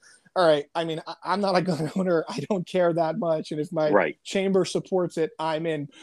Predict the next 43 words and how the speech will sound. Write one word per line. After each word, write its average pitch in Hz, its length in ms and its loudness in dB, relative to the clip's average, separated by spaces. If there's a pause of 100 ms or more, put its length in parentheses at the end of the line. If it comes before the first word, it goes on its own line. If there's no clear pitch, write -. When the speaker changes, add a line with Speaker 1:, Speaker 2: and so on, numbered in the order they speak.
(100)
Speaker 1:
But 214 220 4
it, 180 200 -2
the, 214 160 4
the 190 140 2
thing 311 280 -4
is, 277 320 2 (420)
all 302 300 2
of 269 100 -4
that 247 200 -4
being 240 280 -4
said, 214 460 -2 (360)
you've 247 220 2
had 247 360 -2
these 233 240 0
scenarios 220 600 -2
in 185 80 -4
the 214 80 -4
past, 190 560 -6
not 190 240 0
just 214 200 2
on 196 200 0
guns, 185 340 -2
but 175 120 -2
on 147 100 -2
lots 175 340 0
of 165 100 2
issues 220 440 0 (260)
where 196 380 4
similar 269 580 4
things, 180 400 0
right? 190 220 2
<laughs> 196 260 -2
Gina 226 280 2
Raimondo 226 340 4
wants 214 260 0
credit. 220 460 -2 (220)
Senate 240 260 -2
president 220 380 4
doesn't 208 180 4
want 208 140 2
to 202 80 0
be 202 100 0
embarrassed. 202 640 0